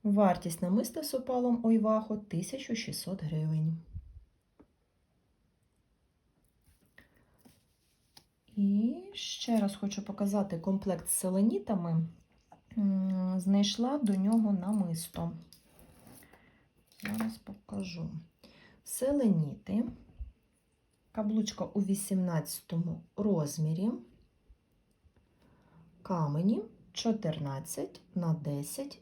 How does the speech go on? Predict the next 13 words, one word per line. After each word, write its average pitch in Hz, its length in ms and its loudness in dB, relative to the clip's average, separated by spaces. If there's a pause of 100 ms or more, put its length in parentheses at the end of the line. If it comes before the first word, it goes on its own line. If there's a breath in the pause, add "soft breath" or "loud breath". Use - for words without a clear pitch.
міліметрів. 185 840 -2 (1400 loud breath)
Вага 202 360 2
каблучки 160 600 -4
чотири 160 580 0
грами. 170 540 0 (800 loud breath)
Вага 180 400 0
сережок 165 800 -4 (160)
шість - 600 -6 (100)
і 190 80 -4
три 180 300 -4
грами. 156 500 -2 (240)
Англійський 175 600 2
замочок, 370 480 -4